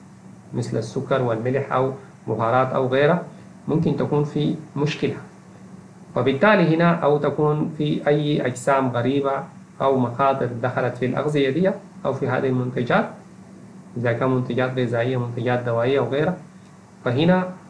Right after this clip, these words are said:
آه، بنكتشف هذا الخطأ، وبالتالي، آه، نعمل على، يعني، آه، إزالة هذه ال-، المخاطر وإزالة هذه الأخطاء بسياسة وأسلوب ال-، ال-،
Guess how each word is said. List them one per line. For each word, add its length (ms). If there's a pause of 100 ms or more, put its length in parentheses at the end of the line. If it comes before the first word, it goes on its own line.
(340)
آه، 80
بنكتشف 640
هذا 180
الخطأ، 440 (100)
وبالتالي، 600 (640)
آه، 280
نعمل 380
على، 400 (420)
يعني، 480 (420)
آه، 500 (260)
إزالة 480
هذه 320 (640)
ال-، 560 (140)
المخاطر 540
وإزالة 540
هذه 560
الأخطاء 640 (580)
بسياسة 1040 (100)
وأسلوب 540 (160)
ال-، 320
ال-، 360